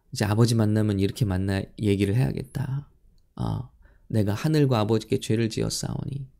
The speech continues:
지금부터는 아버지 아들이라 일컬음을 감당하지 못하겠습니다. 하리라." 하고, 예, 여기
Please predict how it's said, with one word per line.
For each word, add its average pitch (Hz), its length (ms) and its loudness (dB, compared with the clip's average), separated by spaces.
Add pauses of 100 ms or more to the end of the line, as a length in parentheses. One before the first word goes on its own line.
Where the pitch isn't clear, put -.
(420)
지금부터는 123 920 2
아버지 123 360 2
아들이라 120 400 0
일컬음을 113 480 -4
감당하지 143 680 -2
못하겠습니다. 143 920 -4 (440)
하리라." 165 500 6
하고, 113 880 2 (160)
예, 95 180 -2 (220)
여기 98 400 -4